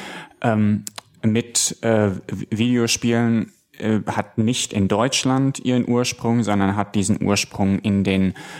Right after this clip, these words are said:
U S A und in, äh, skandinavischen, äh, Ländern, wo eben auch,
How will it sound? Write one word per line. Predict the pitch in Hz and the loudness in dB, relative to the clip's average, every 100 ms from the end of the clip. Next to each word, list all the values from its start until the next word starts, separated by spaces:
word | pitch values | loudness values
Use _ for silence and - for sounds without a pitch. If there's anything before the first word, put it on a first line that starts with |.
| - | -6
U | 113 101 | 0 0
S | - 110 | 0 0
A | 110 113 | 2 2
und | - 107 98 - | 2 2 0 -2
in, | 110 101 95 92 90 | -2 2 2 0 0
äh, | 101 92 | 0 0
skandinavischen, | - 107 95 95 98 127 135 - 135 135 - - - - - _ - 131 | -2 -2 0 2 2 2 0 0 0 0 -4 -20 -20 -20 -20 _ -8 -2
äh, | 123 113 | 0 2
Ländern, | 123 127 127 127 131 107 | 2 2 2 2 2 2
wo | 113 120 - - | 2 2 0 -6
eben | - 113 113 113 110 - - - | -2 2 2 2 0 -4 -10 -2
auch, | 110 113 113 - | 0 0 -2 -8